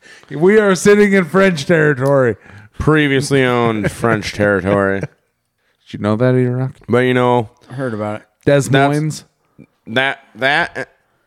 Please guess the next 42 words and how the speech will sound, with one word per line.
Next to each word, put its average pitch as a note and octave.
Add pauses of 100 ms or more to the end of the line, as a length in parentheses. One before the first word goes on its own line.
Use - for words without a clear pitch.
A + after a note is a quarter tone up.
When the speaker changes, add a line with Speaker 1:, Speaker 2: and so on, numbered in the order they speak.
(220)
Speaker 2:
the A2
best C3 (240)
two D3+
things C3+
that G#2+ (160)
Napoleon A2+
ever G#2
did G2
for F#2
the F2
world F2
was E2 (380)
the -
Louisiana G2
Purchase, F2+ (320)
selling F2
that F2
to G2+
America, F2 (200)
and F#2+
Speaker 1:
I A#2
mean, A2+
thank A2
you, G2+
yeah. G#2 (300)
Speaker 2:
And G2
Speaker 1:
worked D3+
out E3+
for C3+
us. C3 (120)
Speaker 2:
Yeah. F#2
Speaker 1:
<laughs> - (600)
Speaker 2:
And, G2
uh, F#2
his F#2+
Speaker 1:
Love B2+
where B2
we're A#2+
Speaker 2:
quote, G#2+
Speaker 1:
sitting A2+
right G#2+
now. G#2+